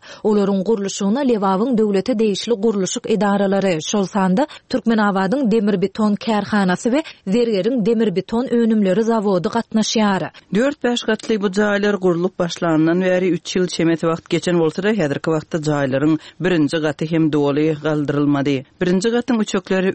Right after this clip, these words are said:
Speaker 2: örtülmändir,
Speaker 1: diýip habarçy aýtdy. Anonimlik şertinde söhbetdeş bolan gelejekdäki jaý eýeleriniň ençemesi özleriniň häkimligi, prokuratura şeýlede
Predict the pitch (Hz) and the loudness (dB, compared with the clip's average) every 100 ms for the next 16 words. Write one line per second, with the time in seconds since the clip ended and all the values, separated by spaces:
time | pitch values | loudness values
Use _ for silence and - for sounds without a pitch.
0 | 196 175 - 185 165 139 139 147 131 - | 0 -2 -2 0 2 2 2 0 -4 -16
1 | _ 190 233 302 - 247 220 202 - 240 | _ -2 0 -2 -4 -2 0 -2 -4 -2
2 | 226 - - 214 160 - - 226 226 226 | -2 -2 -2 0 -2 -6 -6 0 2 4
3 | 214 208 269 - 233 - 202 196 - 240 | 2 2 0 0 0 0 -2 -2 -2 -2
4 | 226 - 196 - 214 302 208 233 214 208 | -2 -2 -4 0 0 0 0 2 0 -2
5 | - 190 180 269 196 220 233 - 220 208 | -4 -4 -2 -2 0 0 0 2 2 2
6 | 196 185 190 214 214 - 196 202 294 330 | 0 0 -2 0 0 0 0 2 0 -4
7 | - - 240 247 220 208 185 190 190 233 | -8 -4 0 2 0 -2 -2 -2 -2 0
8 | 226 - 214 196 208 160 - - 214 202 | -2 0 0 2 0 0 -4 -2 -2 0
9 | 220 214 175 - 208 208 269 | 0 0 0 0 2 2 0